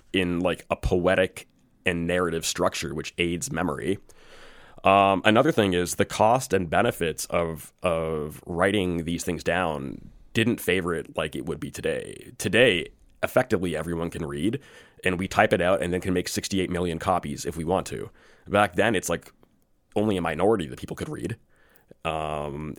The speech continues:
and, um, probably even fewer could write, and, or surely not more. And, um,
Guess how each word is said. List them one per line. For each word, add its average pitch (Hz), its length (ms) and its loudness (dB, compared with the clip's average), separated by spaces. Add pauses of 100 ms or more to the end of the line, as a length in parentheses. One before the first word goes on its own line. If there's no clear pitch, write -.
(180)
and, 80 640 2
um, 76 680 -4
probably 85 320 0
even 71 140 -10
fewer 95 280 -2
could - 140 -10
write, 85 320 -2 (400)
and, 78 800 -4
or 73 240 -8 (300)
surely - 260 -10
not - 160 -10
more. 82 320 -2 (540)
And, 101 640 4 (100)
um, 98 680 0